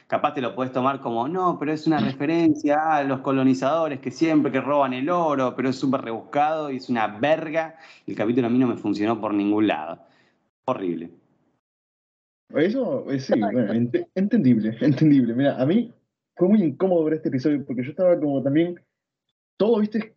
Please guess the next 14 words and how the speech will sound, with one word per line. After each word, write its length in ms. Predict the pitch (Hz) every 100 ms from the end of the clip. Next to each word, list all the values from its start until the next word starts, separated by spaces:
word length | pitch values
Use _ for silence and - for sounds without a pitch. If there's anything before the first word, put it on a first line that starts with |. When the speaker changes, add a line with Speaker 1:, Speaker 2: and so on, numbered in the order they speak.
| _
Speaker 2:
El, 200 | 294 127
todo 260 | - 196 202
movimiento 320 | 170 165 185
de 100 | 139
cámara, 400 | 147 165 175 -
todo, 420 | 160 170 170 143
toda 240 | 175 175 131
toma, 300 | 160 170 -
todo 220 | 175 175
muy 200 | 165 156
gris, 480 | 147 165 185 185 -
todo 340 | 156 147 170 170
muy 240 | 160 165
como 500 | 165 156 135 123 123